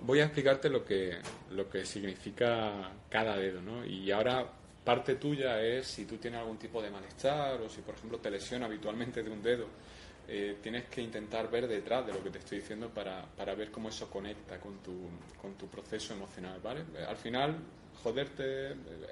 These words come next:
el dedo tiene también esa lectura del bloqueo emocional, o sea que intenta, intenta verlo desde esa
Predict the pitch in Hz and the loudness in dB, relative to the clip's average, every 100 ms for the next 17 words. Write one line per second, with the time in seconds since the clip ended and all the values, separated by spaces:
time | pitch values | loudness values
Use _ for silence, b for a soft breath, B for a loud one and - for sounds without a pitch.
0 | - 107 117 123 127 135 131 117 117 113 | -4 -2 4 6 6 4 0 -2 0 0
1 | 117 113 110 113 107 - 110 113 113 104 | -2 -4 -2 -2 -4 -2 4 6 6 4
2 | 98 98 107 98 - 107 185 107 101 95 | 0 2 0 -2 -6 -6 -6 -6 -6 -6
3 | 95 - B B B B 110 110 123 135 | -8 -10 B B B B -6 2 2 4
4 | 135 131 127 - 113 123 127 131 131 127 | 4 4 0 -6 -2 -2 2 2 4 4
5 | 104 101 104 - 101 98 92 | 4 0 -4 -2 -2 -2 -2